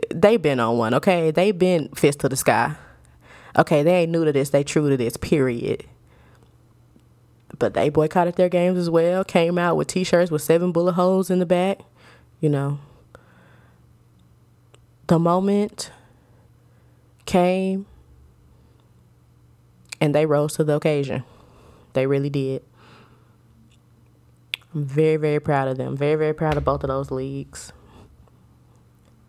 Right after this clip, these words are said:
So often, people try to say that they should just shut up and dribble. It's not political. It's just a game. It's just a sport.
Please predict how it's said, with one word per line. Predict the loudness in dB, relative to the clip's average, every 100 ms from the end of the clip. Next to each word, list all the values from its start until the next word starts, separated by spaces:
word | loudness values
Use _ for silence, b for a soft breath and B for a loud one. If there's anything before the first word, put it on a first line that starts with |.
| _ _ _ -12
So | -2 0
often, | 2 0 0 0 0 0 -4 b b b b b _
people | -4 -2 0
try | 0 2
to | 0 -4 B B
say | -2 2 4 4
that | 0 0
they | 0
should | 0 -2
just | -2 2
shut | 2
up | 2
and | 0
dribble. | 2 2 2 0 -2 -8 B B B B 2
It's | 2 4
not | 2 2 2
political. | 2 2 2 2 2 2
It's | 2
just | 2 2 2
a | 2
game. | 2 0 0 0 0 0 -4 B B B 0
It's | 0 2
just | 2 2
a | 0 0
sport. | 0 2 4 4 2 0 -2